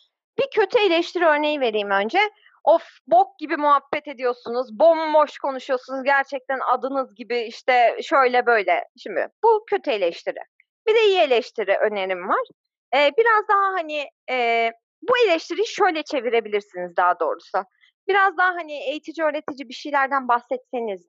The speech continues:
mi? Ya da hani, ım, "Biraz da hani şunlardan konuşalım mı?" gibi kendi fikrini insanca, kibar bir şekilde söylersen ve bu şekilde beni yönlendirmeye çalışırsan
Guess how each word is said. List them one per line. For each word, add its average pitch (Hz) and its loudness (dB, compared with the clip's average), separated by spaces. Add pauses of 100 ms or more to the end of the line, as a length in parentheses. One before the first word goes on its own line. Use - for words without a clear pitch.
mi? - -18 (120)
Ya 240 -4
da 208 0 (220)
hani, 208 -2 (280)
ım, 208 -6 (680)
"Biraz 381 2
da 370 -4
hani 330 -8
şunlardan 320 0
konuşalım 269 -2
mı?" 180 -4 (500)
gibi 202 0 (180)
kendi 415 2
fikrini 220 -4 (340)
insanca, 349 2 (340)
kibar 370 2
bir 285 -12
şekilde 226 -4 (100)
söylersen 330 0 (140)
ve 349 -8 (100)
bu 480 -2
şekilde 226 -2
beni 277 -2
yönlendirmeye 262 -2
çalışırsan 320 -6